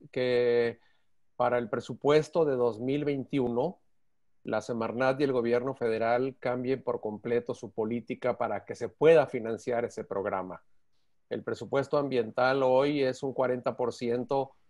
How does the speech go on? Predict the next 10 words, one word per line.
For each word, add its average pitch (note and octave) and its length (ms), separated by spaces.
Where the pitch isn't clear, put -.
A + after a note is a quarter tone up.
de B2 160
lo A#2 160
que B2 100
había C3 320
hace B2 200
cinco B2+ 400
años C#3 560
y A2+ 500
sigue C3 360
bajando. C#3 560